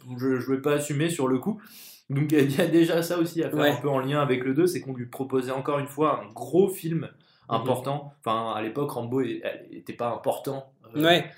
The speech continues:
Speaker 1: avant
Speaker 2: Mais
Speaker 1: qu'il
Speaker 2: là,
Speaker 1: sorte, il
Speaker 2: Justice
Speaker 1: était pas important.
Speaker 2: League, euh,
Speaker 1: Mais là,
Speaker 2: oui, ça
Speaker 1: Justice
Speaker 2: s'inscrit
Speaker 1: League,
Speaker 2: dans tout un, dans
Speaker 1: c'était
Speaker 2: tout un
Speaker 1: attendu,
Speaker 2: univers,
Speaker 1: ouais.
Speaker 2: euh, ouais, de
Speaker 1: Euh, encore une fois, même problème de météo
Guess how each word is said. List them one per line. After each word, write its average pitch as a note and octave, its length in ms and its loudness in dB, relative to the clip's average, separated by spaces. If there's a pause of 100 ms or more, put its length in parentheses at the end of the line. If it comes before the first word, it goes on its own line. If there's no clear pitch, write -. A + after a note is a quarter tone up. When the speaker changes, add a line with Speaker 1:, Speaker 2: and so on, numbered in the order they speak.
(140)
Speaker 1:
avant B2 180 2
Speaker 2:
Mais C3 100 2
Speaker 1:
qu'il C3 40 6
Speaker 2:
là, C#3 100 10
Speaker 1:
sorte, E3 160 8
il C#3+ 100 4
Speaker 2:
Justice B2+ 160 2
Speaker 1:
était C3+ 80 2
pas D3+ 100 2
important. E3 240 0
Speaker 2:
League, B2+ 80 0
euh, B2 160 4
Speaker 1:
Mais C3 100 10
là, D#3 120 12
Speaker 2:
oui, D3 60 8
ça C#3+ 120 6
Speaker 1:
Justice C3 180 4
Speaker 2:
s'inscrit E3 280 2
Speaker 1:
League, D3+ 80 6
Speaker 2:
dans B2+ 120 4
tout D3 280 -2
un, C3 400 2
dans B2+ 80 -2
Speaker 1:
c'était D3 220 4
Speaker 2:
tout D3+ 60 10
un C#3+ 40 10
Speaker 1:
attendu, C3+ 240 6
Speaker 2:
univers, C#3 340 6
Speaker 1:
ouais. C3+ 60 0
Speaker 2:
euh, A#2+ 160 -6
ouais, C3 280 -10
de - 160 -8 (420)
Speaker 1:
Euh, C3+ 560 6 (260)
encore A3+ 340 4
une G3 120 0
fois, F3+ 460 2
même F3+ 360 4
problème F3+ 560 4
de C#3+ 80 2
météo C3+ 480 4